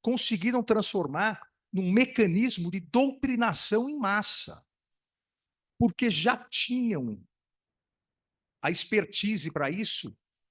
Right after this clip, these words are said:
no cam-, no ponto de vista ou no campo econômico. Simplesmente mudaram o foco. Eu não diria nem mudaram o foco, é, simplesmente ampliaram o foco.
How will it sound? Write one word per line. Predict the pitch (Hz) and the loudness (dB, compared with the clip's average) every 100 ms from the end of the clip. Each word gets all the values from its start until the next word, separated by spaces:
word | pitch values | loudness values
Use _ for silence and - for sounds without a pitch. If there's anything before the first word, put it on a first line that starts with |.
| _ | _
no | 180 | -4
cam-, | 190 - 208 214 | -2 2 2 2
no | 185 | -2
ponto | 180 202 202 | 2 2 2
de | 175 | -4
vista | 135 226 - | 0 2 4
ou | 185 | 4
no | 190 - | 4 2
campo | 185 214 220 | 4 4 2
econômico. | 202 233 190 196 165 - 180 - _ _ _ _ _ _ | 0 2 2 0 -4 -10 -14 -14 _ _ _ _ _ _
Simplesmente | - - 320 311 240 190 262 269 | 2 8 8 6 4 6 6 6
mudaram | 277 269 175 208 269 247 | 4 4 6 8 8 6
o | 202 | 2
foco. | - 185 175 - 107 - _ - | 4 6 6 2 -12 -12 _ -4
Eu | 277 | 0
não | 285 | 2
diria | 269 269 | 4 4
nem | 302 | 4
mudaram | 302 180 185 190 160 | 2 6 8 10 8
o | 143 | 2
foco, | - 156 123 - 107 _ _ | 2 0 0 -6 -14 _ _
é, | 147 | 0
simplesmente | - 262 220 214 269 - | 4 6 6 6 4 4
ampliaram | 269 339 294 330 226 226 226 175 | 6 6 4 8 10 10 10 6
o | 147 | -2
foco. | - 147 120 - 185 | 0 0 0 -2 -20